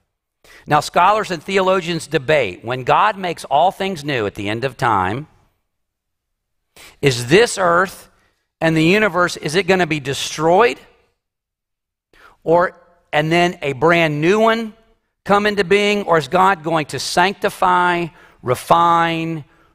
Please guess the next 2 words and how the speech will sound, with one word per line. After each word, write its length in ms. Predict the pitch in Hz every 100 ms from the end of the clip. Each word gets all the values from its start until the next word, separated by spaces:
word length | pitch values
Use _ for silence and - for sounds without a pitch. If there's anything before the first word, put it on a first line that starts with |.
| _ -
renew, 1300 | 113 127 143 143 151 170 185 180 175 175 170 175 170 - _
remake 1120 | 120 120 151 190 196 175 170 165 160 - -